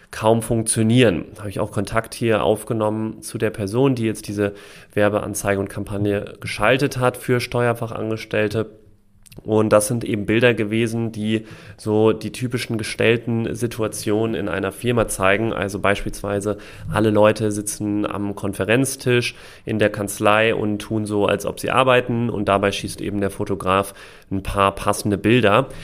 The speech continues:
Das ist ja sehr klassisch und meist auch eher null acht fünfzehn, je nachdem, wie das Format jetzt da bei dir gerade oder bei der Firma dann natürlich aussieht. Man kann da auch ein bisschen auffallen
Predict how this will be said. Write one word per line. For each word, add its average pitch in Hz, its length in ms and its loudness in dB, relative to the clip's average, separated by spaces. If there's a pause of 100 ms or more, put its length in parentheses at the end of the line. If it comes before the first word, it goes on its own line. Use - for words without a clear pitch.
(140)
Das 110 160 -6
ist - 280 -4
ja 104 260 0
sehr 107 280 0
klassisch 139 760 -2 (120)
und 113 420 -2 (540)
meist 110 440 2
auch 107 260 2
eher 104 240 0
null 104 220 2
acht 98 120 -4
fünfzehn, 98 540 -6
je 95 160 -2
nachdem, 107 800 0
wie 104 560 -4 (360)
das 101 200 -2
Format 101 580 2
jetzt 104 320 -4
da 101 160 2
bei 95 140 0
dir 101 200 0
gerade 95 440 0 (180)
oder 98 140 -8
bei 95 100 -4
der 95 240 -2
Firma 101 380 -4
dann 95 120 -4
natürlich 95 320 -6
aussieht. 117 280 2
Man 95 100 -4
kann 107 240 -2
da 107 80 2
auch 104 260 0
ein 110 200 -6
bisschen 113 320 -4
auffallen 120 640 2